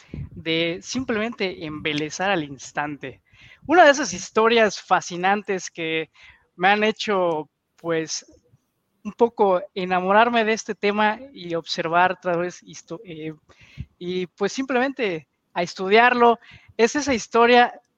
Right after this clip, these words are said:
tan famosa de un famosísimo estafador llamado Víctor Lustig, que en los años veintes el tipo logró vender la Torre Eiffel,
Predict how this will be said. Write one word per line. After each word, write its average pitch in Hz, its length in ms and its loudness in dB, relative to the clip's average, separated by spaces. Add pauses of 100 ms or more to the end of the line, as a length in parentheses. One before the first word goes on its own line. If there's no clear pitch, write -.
(140)
tan 170 320 -2
famosa 208 840 4 (120)
de 190 160 2
un 262 400 2
famosísimo 202 680 -4
estafador 175 680 -2
llamado 180 360 0
Víctor 185 400 -4
Lustig, 170 540 -8 (580)
que 196 360 0
en 214 80 4
los 214 100 -2
años 285 320 0
veintes 220 800 -2 (240)
el 185 240 -2
tipo 214 460 0
logró 190 360 2
vender 180 640 -2
la 160 220 -2
Torre 180 360 -2
Eiffel, 180 520 -4